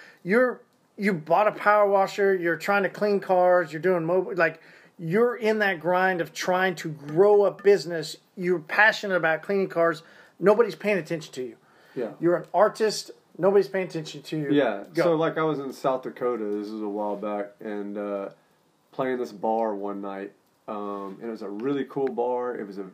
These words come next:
Speaker 2: it was a great location. Uh, it was an old train station from, like,
Speaker 1: Oh, hell
Speaker 2: the,
Speaker 1: yeah.
Speaker 2: the twenties, and it was right on the train tracks in, in this town in Sioux, Sioux Falls or whatever, South Dakota.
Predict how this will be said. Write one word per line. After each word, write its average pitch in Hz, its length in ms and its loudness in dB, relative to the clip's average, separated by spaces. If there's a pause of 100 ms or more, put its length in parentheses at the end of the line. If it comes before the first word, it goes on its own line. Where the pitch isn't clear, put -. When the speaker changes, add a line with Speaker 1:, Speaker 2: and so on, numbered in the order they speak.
(220)
Speaker 2:
it - 60 -12
was 104 100 -16
a 98 60 -10
great 113 640 -4
location. 113 680 -8 (680)
Uh, 120 100 -8
it 113 40 -6
was 113 120 -8
an 104 100 -10
old 123 260 -2
train 120 400 -8
station 127 580 -8
from, 104 260 -10
like, 101 200 -8 (180)
Speaker 1:
Oh, 165 180 -6
hell 208 220 -2
Speaker 2:
the, 226 60 -4
Speaker 1:
yeah. 165 200 -4
Speaker 2:
the 113 120 -6
twenties, 120 680 -6 (120)
and 117 140 -8
it 113 120 -6
was 113 220 -10
right 123 280 0
on 135 80 -4
the 117 80 -8
train 117 320 -8
tracks 117 560 -4 (140)
in, 107 280 -10
in 113 140 -8
this 110 140 -12
town 117 380 -6
in 110 100 -10
Sioux, 117 280 -10 (200)
Sioux 117 120 -8
Falls 113 380 -4
or 113 80 -6
whatever, 113 380 -4 (460)
South 120 200 -2
Dakota. 123 480 0